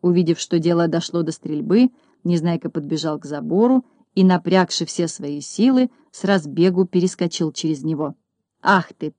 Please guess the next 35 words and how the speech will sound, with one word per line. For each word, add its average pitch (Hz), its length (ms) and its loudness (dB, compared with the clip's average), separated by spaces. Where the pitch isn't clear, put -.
так!» — 254 380 2
закричал, 180 500 0
задыхаясь 180 600 2
от 180 120 0
гнева, 175 360 2
Клопс. 180 520 0
«Но 180 220 4
это 240 260 6
тебе 220 220 0
даром 185 380 0
не 185 140 4
пройдёт. 170 680 -2
Я 170 240 0
тебе 175 240 0
ещё 180 280 0
покажу. 180 800 0
Ты 180 120 0
у 196 40 4
меня 202 240 6
попляшешь!» 190 1160 2
Он 165 180 -2
с - 60 -8
силой 190 480 2
потряс 165 440 -4
кулаком 165 520 -2
над 180 220 0
своей 175 380 2
покрасневшей 170 800 -2
от 156 120 -4
злости 165 440 -2
лысиной, 240 680 4
потом 170 380 0
плюнул 254 480 6
с 214 40 -2
досады 233 600 2